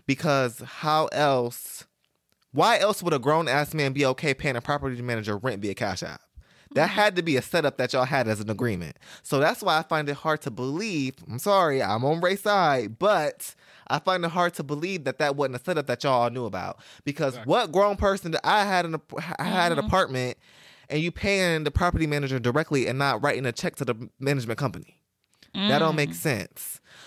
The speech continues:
Speaker 1: So that led me to
Speaker 2: Mm-mm.
Speaker 1: believe
Speaker 2: For all that long time, why, how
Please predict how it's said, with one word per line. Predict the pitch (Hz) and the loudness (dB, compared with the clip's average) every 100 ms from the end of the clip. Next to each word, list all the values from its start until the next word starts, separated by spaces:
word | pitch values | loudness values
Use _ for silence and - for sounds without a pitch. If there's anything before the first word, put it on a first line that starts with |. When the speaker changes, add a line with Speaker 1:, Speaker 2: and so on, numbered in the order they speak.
| - | -6
Speaker 1:
So | 156 | 0
that | 160 254 208 | 2 2 2
led | 202 175 | 0 2
me | 185 | -2
to | - 180 | -2 -2
Speaker 2:
Mm-mm. | |
Speaker 1:
believe | 202 196 - 226 147 117 120 156 196 _ - | 0 0 0 0 -2 -4 -8 -10 -14 _ -4
Speaker 2:
For | 233 | 0
all | - 240 | 4 4
that | 240 226 | 4 4
long | 233 220 226 | 4 4 4
time, | 285 220 196 | 4 6 4
why, | 208 | 2
how | 202 208 | 2 0